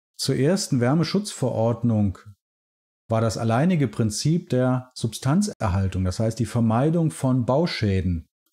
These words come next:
Da ging's bei Wärmedämmung nicht darum, energieeffizient zu bauen, sondern um Schäden zu vermeiden.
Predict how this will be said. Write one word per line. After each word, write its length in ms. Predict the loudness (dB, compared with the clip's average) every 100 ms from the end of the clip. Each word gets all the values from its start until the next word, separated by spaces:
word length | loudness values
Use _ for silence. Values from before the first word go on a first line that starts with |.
| _ _ _
Da 100 | -6
ging's 320 | 0 0 0 -2
bei 260 | 0 2
Wärmedämmung 640 | 2 2 2 2 2 2 2
nicht 260 | 0 0
darum, 360 | -2 0 0 0
energieeffizient 880 | 0 0 2 0 0 -2 -2 -2 -2
zu 140 | -4
bauen, 320 | -2 0 0
sondern 440 | 0 0 2 0 0
um 160 | -2
Schäden 360 | -4 -2 0 -2
zu 140 | -4
vermeiden. 600 | -6 -4 -4 -6 -8 -10